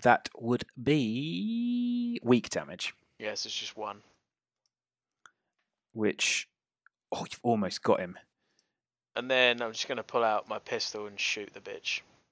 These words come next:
Speaker 1: Okay, so you literally need one damage to get him. Uh, that would be,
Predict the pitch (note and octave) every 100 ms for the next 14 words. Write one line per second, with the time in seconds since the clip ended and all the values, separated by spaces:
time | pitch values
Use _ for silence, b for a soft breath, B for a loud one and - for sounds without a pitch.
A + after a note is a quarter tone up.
0 | _ _ _ _ - A#2 A#2 G#2 - -
1 | - C3 A#2+ A#2+ - _ _ _ _ _
2 | _ _ _ _ B2 C#3 C#3+ - B2+ A2+
3 | A#2+ A#2 A2+ A2+ G#2+ G#2 - G#2+ G2+ G#2
4 | B2+ - b b b - G#2+ G2+ G#2 B2
5 | A#2 G#2 A#2 G#2+ G#2+ G#2